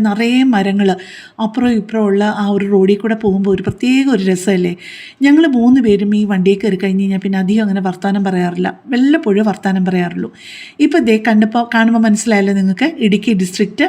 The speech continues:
കയറിയിട്ടുണ്ട്. മുഴുവൻ തേയിലത്തോട്ടങ്ങളും നല്ല നല്ല മലനിരകളും ഒക്കെ ആയിട്ട് കാണാൻ നല്ല ശേലാണ്. ക്ലൈമറ്റും പെരിയെ മാറി തുടങ്ങും.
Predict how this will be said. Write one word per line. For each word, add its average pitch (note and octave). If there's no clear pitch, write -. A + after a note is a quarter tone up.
കയറിയിട്ടുണ്ട്. G3
മുഴുവൻ A3+
തേയിലത്തോട്ടങ്ങളും F#3+
നല്ല F#3+
നല്ല G3
മലനിരകളും F#3
ഒക്കെ F#3
ആയിട്ട് F3+
കാണാൻ G#3
നല്ല A3+
ശേലാണ്. G3+
ക്ലൈമറ്റും G#3+
പെരിയെ A3
മാറി F#3
തുടങ്ങും. F#3